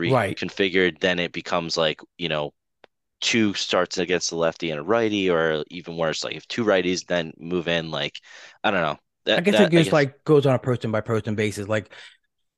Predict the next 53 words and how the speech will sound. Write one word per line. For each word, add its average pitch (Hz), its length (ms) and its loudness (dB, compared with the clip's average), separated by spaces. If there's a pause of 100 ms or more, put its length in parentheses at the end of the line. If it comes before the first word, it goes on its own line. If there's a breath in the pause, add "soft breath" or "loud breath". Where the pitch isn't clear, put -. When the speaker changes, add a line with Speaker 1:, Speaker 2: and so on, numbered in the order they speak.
(140)
Speaker 1:
look, 165 120 2
I'm 156 160 4
like 139 240 4
Robbie 123 260 4
Grossman, 113 500 0
where 110 380 -2
I'm 113 80 -6
like, 107 180 -6
he's 123 100 -2
a 110 60 -2
switch - 260 -4
hitter, 107 220 0
so 107 160 -2
he 101 80 -2
can 120 460 -2
have 98 180 -4
the 104 120 -4
ability 101 320 0
to 101 80 -2
Speaker 2:
Sure. - 120 -2
Speaker 1:
play 101 80 0
three 104 160 -4
games, 107 240 0
and 120 100 4
he 120 60 4
does 110 240 2
play, 107 480 0 (380 loud breath)
you 151 60 0
know, 113 160 -2 (100)
maybe 120 400 4
sixty-five 120 560 -2 (340)
percent 113 280 -2
of 104 60 0
the 107 60 -2
games 104 340 -4
versus 104 220 -2
left, - 360 -2
uh, 107 300 0 (140)
versus 113 200 -2
righties 104 380 0
too. 101 240 0
So 113 160 -2
you, 110 200 -2
you 160 120 2
feel 156 180 4
a - 20 2
little 120 140 2
safer. 104 380 -6
But 113 160 0
when 147 100 4
it's 156 80 -2
Speaker 2:
Yeah. 180 80 6
Speaker 1:
someone 139 320 4